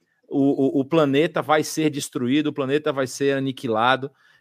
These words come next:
e que é necessária essa aniquilação, até chegando um novo, uma audiência nova aqui pra acompanhar se eu tô falando alguma besteira,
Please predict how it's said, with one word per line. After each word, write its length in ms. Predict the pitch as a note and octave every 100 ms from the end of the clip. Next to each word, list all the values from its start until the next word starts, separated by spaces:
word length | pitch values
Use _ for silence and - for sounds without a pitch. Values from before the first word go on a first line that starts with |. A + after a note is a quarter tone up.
| -
e 100 | A#2
que 240 | - D3
é 60 | D3+
necessária 760 | E3+ E3 D#3+ - D#3 F3 F3
essa 220 | D3 C#3+
aniquilação, 720 | D3 C#3+ D3 C#3 B2 - C3 C#3
até 220 | B2+ C3
chegando 320 | - C3 C3+
um 260 | C3 A#2+ A2
novo, 540 | A2+ A#2 A2+ G#2+ G2 _ _ _ _
uma 80 | -
audiência 420 | A2+ A2+ A#2+ B2
nova 240 | A2 G#2+ G#2
aqui 200 | - A2
pra 120 | G#2
acompanhar 420 | - A2 G#2 G2+
se 80 | -
eu 40 |
tô 80 | -
falando 220 | - G2+
alguma 160 | G2 G2
besteira, 360 | F#2+ - B2+